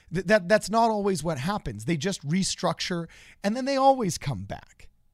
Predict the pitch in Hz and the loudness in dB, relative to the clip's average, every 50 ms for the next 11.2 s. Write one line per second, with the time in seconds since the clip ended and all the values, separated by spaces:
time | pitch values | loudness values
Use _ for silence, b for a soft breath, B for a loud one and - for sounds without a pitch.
0 | _ _ _ _ _ _ 156 156 156 - 175 165 165 175 196 202 - b b b | _ _ _ _ _ _ -2 -2 -2 0 0 0 0 -2 -4 -6 -10 b b b
1 | b b b 139 196 214 165 - 220 214 202 196 175 - - - _ _ _ _ | b b b -2 0 0 0 0 0 2 2 0 -2 -4 -8 -14 _ _ _ _
2 | _ _ _ - - - 143 170 214 220 214 220 247 269 214 - 196 165 135 147 | _ _ _ -20 -16 -4 0 2 2 2 2 0 -2 -2 -2 -2 -2 -2 -2 -4
3 | 131 107 - 131 113 107 110 117 117 131 160 185 - - - _ _ _ _ - | -6 -6 -6 -8 -8 -8 -10 -10 -10 -10 -10 -12 -12 -16 -20 _ _ _ _ -2
4 | 180 180 160 180 185 190 190 202 196 208 196 - - 254 240 - - - - - | 0 0 2 2 2 2 0 0 0 -2 -2 -2 0 -2 -2 -2 -4 -8 -10 -12
5 | 139 - _ _ _ - - - 220 208 196 190 190 190 - - 185 180 - 196 | -16 -20 _ _ _ -8 -4 0 2 2 2 2 0 -4 -6 -6 -8 -4 -2 -2
6 | 196 196 190 190 - - - b b b b b b b b b 175 185 175 151 | -2 -2 -4 -8 -14 -18 -20 b b b b b b b b b 0 0 0 -2
7 | 147 - 175 185 185 - - - 202 190 202 233 240 240 233 - 185 175 143 - | -4 -6 -6 -6 -6 -6 -6 -6 -4 -4 -2 -2 -4 -4 -4 -4 -4 -6 -4 -4
8 | - 190 185 175 170 156 160 160 151 151 143 - - - _ _ - 151 175 170 | -4 -4 -4 -4 -4 -2 -2 -2 -2 -2 -4 -6 -10 -18 _ _ -6 -4 0 0
9 | 202 208 - - - 170 143 - 175 165 165 - 175 160 160 - 147 143 127 135 | 0 0 0 -2 -4 -2 2 2 2 2 0 0 0 0 0 -2 -4 -6 -6 -6
10 | 135 147 156 135 160 156 123 - 143 139 - 151 143 139 - 147 147 143 143 143 | -4 -4 -4 -4 -4 -6 -6 -6 -8 -6 -6 -6 -6 -6 -6 -6 -6 -6 -6 -6
11 | 147 143 - - | -6 -8 -10 -14